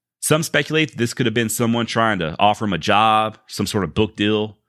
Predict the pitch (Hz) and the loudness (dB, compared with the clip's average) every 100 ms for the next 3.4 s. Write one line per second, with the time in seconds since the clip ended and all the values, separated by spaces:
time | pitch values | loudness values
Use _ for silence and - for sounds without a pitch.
0 | _ 143 185 196 135 113 143 123 127 120 | _ -2 0 0 -2 0 0 0 0 0
1 | 113 - 90 - 120 95 101 180 - 117 | -2 -2 -4 -2 -2 -2 -2 -2 -2 -4
2 | 120 - 98 104 98 101 117 120 95 92 | -4 -4 -2 -2 -2 0 0 0 0 0
3 | 147 160 104 117 | 0 -2 -4 -6